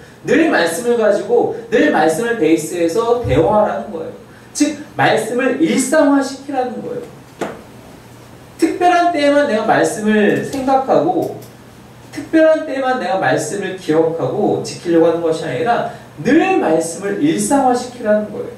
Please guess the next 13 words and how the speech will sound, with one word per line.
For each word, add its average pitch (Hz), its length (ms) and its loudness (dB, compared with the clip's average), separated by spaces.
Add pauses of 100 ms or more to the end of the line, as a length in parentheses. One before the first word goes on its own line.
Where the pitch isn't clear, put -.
(840)
그랬을 - 460 0
때 165 100 -2
이것이 151 720 -2 (200)
가능하다라는 135 680 -2
거예요. - 160 -16 (360)
그것이 285 600 2
마음의 202 420 2
할례라는 220 440 -4
겁니다. - 180 -14 (1500)
그렇지 233 320 2
않으면, 185 680 -4 (180)
그렇지 165 260 0
않으면 202 520 -8